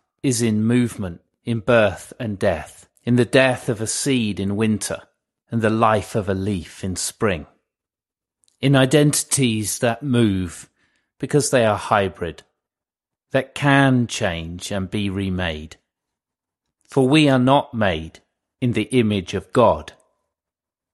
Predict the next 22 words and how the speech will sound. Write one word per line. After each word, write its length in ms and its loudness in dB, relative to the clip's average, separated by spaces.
but 120 0
of 220 -2
gods, 580 0
of 160 2
the 80 4
hybrid 800 -2
gods, 600 -4
the 60 -2
confusion 1000 -2
that 180 -6
can 180 0
breathe 460 2
on 140 -4
the 80 -4
face 800 0
of 140 -10
the 80 0
very 520 0
other 380 -2
and 240 -4
make 400 -6
new. 340 -6